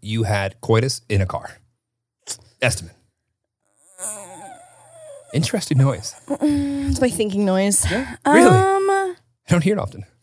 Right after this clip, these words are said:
Speaker 2: honestly?
Speaker 1: Yes.
Speaker 2: Maybe,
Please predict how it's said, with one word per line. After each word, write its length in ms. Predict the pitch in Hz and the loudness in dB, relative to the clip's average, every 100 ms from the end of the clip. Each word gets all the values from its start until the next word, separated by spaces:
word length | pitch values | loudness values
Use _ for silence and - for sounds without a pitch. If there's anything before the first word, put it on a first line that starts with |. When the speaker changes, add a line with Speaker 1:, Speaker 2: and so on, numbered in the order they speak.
| _ _ _ _ _ _ _ | _ _ _ _ _ _ _
Speaker 2:
honestly? 640 | 196 175 214 277 302 - 587 622 659 679 _ _ _ _ _ _ _ _ _ _ _ _ _ _ _ _ _ _ _ _ _ _ _ _ _ - 123 120 | 0 2 4 4 4 2 0 -2 -6 -10 _ _ _ _ _ _ _ _ _ _ _ _ _ _ _ _ _ _ _ _ _ _ _ _ _ -10 -8 -2
Speaker 1:
Yes. 460 | 107 90 135 - _ _ _ _ _ _ _ _ _ _ _ _ _ _ _ _ _ _ _ _ 226 | 2 2 2 -4 _ _ _ _ _ _ _ _ _ _ _ _ _ _ _ _ _ _ _ _ -20
Speaker 2:
Maybe, 1080 | 226 220 220 220 220 226 226 220 233 311 | -20 -20 -20 -20 -20 -4 0 2 2 2